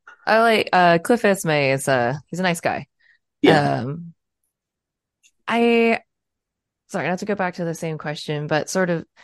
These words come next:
Speaker 1: when people do come with those criticism, what's something that you wish that they would understand before maybe misinterpreting it? Like, do you think that they're just upset because, as you said, they see an ad and they get upset about it? Or the, are these people that have quote unquote legitimate criticism where they're, where they're, you know,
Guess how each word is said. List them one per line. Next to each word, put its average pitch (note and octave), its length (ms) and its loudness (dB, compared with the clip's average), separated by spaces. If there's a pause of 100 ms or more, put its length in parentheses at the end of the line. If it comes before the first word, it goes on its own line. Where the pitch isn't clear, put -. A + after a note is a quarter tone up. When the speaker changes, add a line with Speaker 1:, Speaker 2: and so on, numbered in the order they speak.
(240)
Speaker 1:
when G#3+ 180 4
people C4 300 0
do G3 260 2
come E3+ 400 -4
with D#3 180 -8
those D3 180 -4
criticism, D3 680 -6
what's E3+ 160 -4
something A#3 320 -4
that F#3+ 140 -2
you E3 140 0
wish D#3 180 -2
that D3 180 -6
they D3 140 -2
would C#3+ 120 -2
understand C3+ 720 -6
before C#3 520 -2
maybe C3+ 240 -4
misinterpreting C3 720 -6
it? G#2 60 -4
Like, C#3+ 140 -2
do E3 100 -4
you F3 60 0
think F3+ 200 -6
that F#3 140 -4
they're E3 120 -2
just - 240 -8
upset D3+ 320 -4
because, C#3+ 320 -6
as C#3 180 -4
you D3 80 -6
said, C#3 160 -12
they C#3 140 -10
see F3+ 220 -6
an E3 100 -2
ad C#3+ 480 0
and C#3 100 -6
they C3+ 140 -6
get B2+ 200 -10 (480)
upset D#3+ 340 2
about F3 220 4
it? F3 100 6
Or E3 160 6
the, F#3+ 260 0
are G#3 180 4
these A#3 220 -2
people G#3+ 280 -2
that F3+ 160 0
have E3+ 240 -2
quote E3+ 180 -4
unquote D#3 200 -4
legitimate D#3+ 380 -4
criticism D3+ 500 -8
where C#3 140 -6
they're, C3+ 220 -2
where C#3 320 -6
they're, C3+ 260 -2
you D3 160 -8
know, C3 160 -6